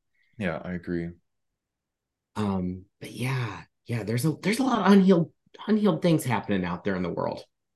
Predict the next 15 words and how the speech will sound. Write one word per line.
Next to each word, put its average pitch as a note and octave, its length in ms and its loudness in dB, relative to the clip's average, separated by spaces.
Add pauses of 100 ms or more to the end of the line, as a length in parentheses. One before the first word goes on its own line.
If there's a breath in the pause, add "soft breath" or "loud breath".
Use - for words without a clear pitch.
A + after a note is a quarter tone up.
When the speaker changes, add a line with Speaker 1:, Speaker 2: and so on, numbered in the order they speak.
(160)
Speaker 1:
Yeah. F2 600 -2 (440)
It's A#2+ 260 2
tough D#3+ 280 2
being, C3 360 0
you A2 100 2
know, A2 80 2
being A2 300 2
a G#2+ 60 0
sensitive, G2 600 0 (360 loud breath)
uh, E2 400 4
empathic F#2+ 520 0
person, F2 540 -2
like, D#2+ 360 -2
Speaker 2:
Mm-hmm. G2+ 260 -8
Speaker 1:
um, D#2+ 680 0